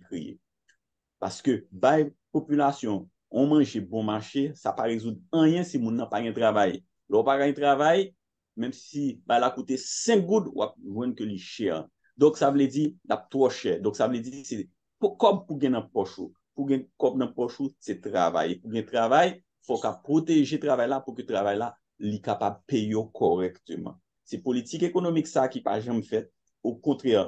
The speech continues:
nou kite pou se pwodui etranje ki anvayi peyi a, ki fè men, nou te ka di, pèspektiv de devlopman agrikilti a, avèk agro-indistri, ki kreye chomaj, ki fè ke moun yo kite peyi a, e ki fè tou ke ti moun yo al nan lari,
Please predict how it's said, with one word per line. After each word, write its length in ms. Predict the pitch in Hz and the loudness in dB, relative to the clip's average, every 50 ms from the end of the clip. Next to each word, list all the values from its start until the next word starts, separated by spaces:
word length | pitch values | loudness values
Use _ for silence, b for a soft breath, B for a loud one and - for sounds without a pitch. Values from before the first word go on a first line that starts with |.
| - - _ _ _ - | -4 -12 _ _ _ -6
nou 320 | 104 123 147 170 170 160 | -2 0 2 2 0 0
kite 380 | 165 175 165 156 _ - 139 127 117 | -2 -8 -10 -10 _ 0 0 0 0
pou 160 | - 123 113 | -6 -14 -14
se 240 | - - - 120 101 - | -14 -10 -8 -8 -8 -6
pwodui 320 | _ 135 120 113 127 131 | _ -4 -4 -2 -4 -6
etranje 400 | 117 - 135 127 117 101 95 101 87 | -4 -4 -6 -6 -6 -6 -6 -10 -10
ki 160 | - 107 110 | -6 -6 -4
anvayi 460 | 107 95 98 113 117 117 120 147 165 151 | -2 0 4 4 4 4 4 2 0 0
peyi 300 | 156 143 139 123 113 113 | 2 2 2 2 2 2
a, 120 | 120 127 - - _ _ _ _ _ _ _ _ | 0 0 -2 -8 _ _ _ _ _ _ _ _
ki 340 | 185 196 202 208 202 196 _ _ _ _ _ _ _ _ - - - | -2 0 0 0 -2 -6 _ _ _ _ _ _ _ _ -20 -20 -2
fè 180 | - 196 180 165 | 2 4 4 4
men, 380 | 156 156 165 175 170 151 117 110 | 4 4 2 2 2 0 0 -2
nou 160 | - 120 127 120 | -8 -10 -6 -4
te 120 | 143 147 - | -4 -4 2
ka 140 | 143 143 139 | 2 2 2
di, 140 | 131 131 117 | 2 -2 -4
pèspektiv 540 | - 139 135 135 - 143 135 117 - 139 120 | -2 -2 -2 -2 -2 -6 -8 -6 -8 -10 -6
de 100 | 127 127 | -6 -6
devlopman 680 | 117 104 110 151 156 147 160 156 143 - - 139 127 117 | -6 4 6 6 6 8 4 2 0 2 -2 -2 -2 0
agrikilti 640 | 104 120 127 123 117 - 127 120 117 117 - 113 107 | -2 -2 -2 -4 -6 -6 -6 -6 -6 -6 -2 0 2
a, 140 | 107 104 98 85 - | 2 4 2 0 2
avèk 220 | 107 110 107 - 110 | 0 0 0 0 -2
agro-indistri, 680 | 110 113 117 120 117 113 131 135 - - - 175 190 - _ _ _ | -2 -2 -2 -4 -4 -4 -6 -8 -8 -8 -8 -8 -8 -10 _ _ _
ki 100 | - - _ _ - | -20 -20 _ _ -16
kreye 320 | - - 139 131 135 131 | -2 0 0 2 2 0
chomaj, 560 | - - 151 143 143 139 143 147 156 160 160 - _ _ _ _ _ | 0 -2 -2 0 2 2 4 2 2 0 -2 -8 _ _ _ _ _
ki 120 | 139 117 _ | -18 -16 _
fè 160 | - 113 107 | -4 -4 -2
ke 120 | - 127 113 | -2 -2 -2
moun 180 | 113 113 117 123 | 0 0 0 -2
yo 80 | 113 113 | -2 -4
kite 260 | - - 135 - 139 127 - | -6 -10 -4 -4 -4 -2 -2
peyi 240 | 135 120 117 107 104 | -6 -4 -2 0 2
a, 120 | 110 117 117 B B B | 2 2 0 B B B
e 120 | - 117 113 | -14 -10 -8
ki 100 | 123 101 | -8 -10
fè 300 | - - _ - 117 117 113 - _ | -10 -14 _ -2 -2 -2 -2 -6 _
tou 160 | - 135 131 113 | -6 -6 -6 -4
ke 140 | - 98 90 | -6 -10 -10
ti 160 | - - 113 | -6 -6 -4
moun 140 | 104 104 104 104 | -2 -2 -2 -2
yo 140 | 95 - - | -4 -2 -2
al 200 | 98 117 131 139 | -4 -2 0 0
nan 140 | 143 135 135 | 0 0 0
lari, 340 | 131 131 127 127 127 135 | 0 -2 -2 -2 -4 -6